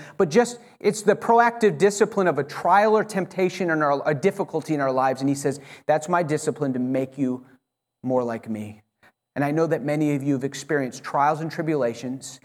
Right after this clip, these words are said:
They're not specifically because of a sin, but it's still the discipline of the Lord saying, "I'm in a tra-, you're in a training ground in this earth.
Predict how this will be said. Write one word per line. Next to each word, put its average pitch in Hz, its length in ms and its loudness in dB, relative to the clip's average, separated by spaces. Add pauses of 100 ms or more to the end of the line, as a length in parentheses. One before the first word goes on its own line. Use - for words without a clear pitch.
(160)
They're 160 100 2
not 185 260 0
specifically 180 600 -2
because 165 200 -4
of 151 120 0
a 139 60 -2
sin, 127 400 -2
but 143 120 -2
it's 139 120 -6
still 202 280 0
the 190 120 0
discipline 160 580 -4
of 147 80 -2
the 139 80 -2
Lord 135 280 0
saying, 120 520 -6 (960)
"I'm 175 160 2
in 165 80 0
a 135 40 -2
tra-, - 360 -4
you're 175 160 4
in 185 80 2
a 139 60 0
training 170 440 -2
ground 143 380 0
in 120 140 0
this 143 280 -2
earth. 107 500 -6